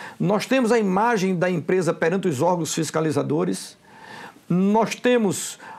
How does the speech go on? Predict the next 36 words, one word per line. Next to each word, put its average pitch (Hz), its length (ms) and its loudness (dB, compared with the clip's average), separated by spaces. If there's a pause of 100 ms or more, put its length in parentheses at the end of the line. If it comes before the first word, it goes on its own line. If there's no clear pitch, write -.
(160)
a, 190 100 4
a, 147 1300 2
a, - 100 -8
vamos 165 240 -2
dizer 160 220 0
assim, 160 320 -2
a 170 100 0
classificação 233 1000 0
da 220 100 2
empresa 185 500 0
com 175 180 -4
relação 185 720 0 (400)
aos 165 720 2
resultados 185 720 0
de 170 120 0
segurança 160 440 -2
e - 40 -10
saúde 151 180 -2
do - 20 -12
trabalho. 151 460 -2 (1500)
E 233 480 0
sem 208 300 0
contar 180 600 -2 (140)
nas 139 340 -2
horas 156 480 0
perdidas, 147 760 -2
nas 139 240 -2
horas 135 400 0
extras, 151 420 -2
paga 147 360 -2
a 139 120 0
outros 147 420 -2
porque 139 240 -4
os 123 160 -2
outros 131 180 -2
faltaram. 156 500 -2